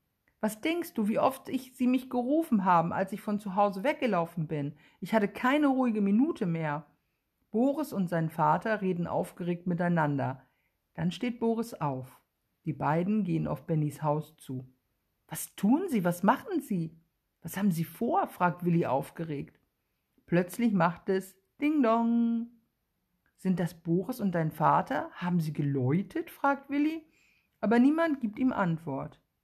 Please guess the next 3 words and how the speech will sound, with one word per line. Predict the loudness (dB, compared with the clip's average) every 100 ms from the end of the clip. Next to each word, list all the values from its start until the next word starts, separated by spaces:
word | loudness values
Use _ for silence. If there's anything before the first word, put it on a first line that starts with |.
| _ _ _ _ _ _ _ _ -4
"Wladimir, | 2 6 6 6 4 4 4 2 -2 -10 _
meine | -4 0 0 2
Mutter", | 0 0 -2 -4 -8